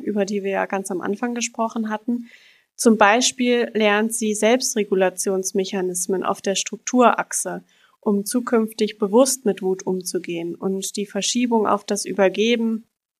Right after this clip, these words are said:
oder mannigfaltige andere Situationen und Objekte nicht mehr zu brauchen. In der Regel dauern psychodynamische Psychotherapien eben deutlich länger im Vergleich zur Verhaltenstherapie. Das liegt unter anderem eben auch daran,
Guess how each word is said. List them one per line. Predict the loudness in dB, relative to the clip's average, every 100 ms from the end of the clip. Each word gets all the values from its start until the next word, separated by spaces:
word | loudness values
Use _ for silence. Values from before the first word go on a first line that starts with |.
| _ _ _ -10 2
oder | 6 8 6 2 -6 -20 _
mannigfaltige | 4 4 4 6 6 4 2 4
andere | 6 6 6 4
Situationen | 2 2 2 2 2 2 2
und | 2 0
Objekte | -2 -2 0 -2
nicht | 0 -2
mehr | -2
zu | -4
brauchen. | -8 -2 -2 -2 -8 -14 -14 _ _ _ _ _ _ _ _ 0
In | 4
der | 6 8
Regel | 8 8 8
dauern | 8 6 4 0
psychodynamische | -2 0 0 2 2 2 0 -2
Psychotherapien | -4 -6 0 0 2 2 0 0 0 2
eben | 2 0 4
deutlich | 6 6 4 0
länger | 0 0 0 0
im | -2
Vergleich | -2 -2 0 0 -2
zur | -4
Verhaltenstherapie. | -4 -6 -2 -2 -2 -6 -4 -2 -2 -4 -6 -4 -2 -2
Das | -2 -2
liegt | -4 -6 -2
unter | -2 0 0
anderem | 0 0 -2 -2
eben | 0 0 -2
auch | -4
daran, | 2 4 4 4 0 -2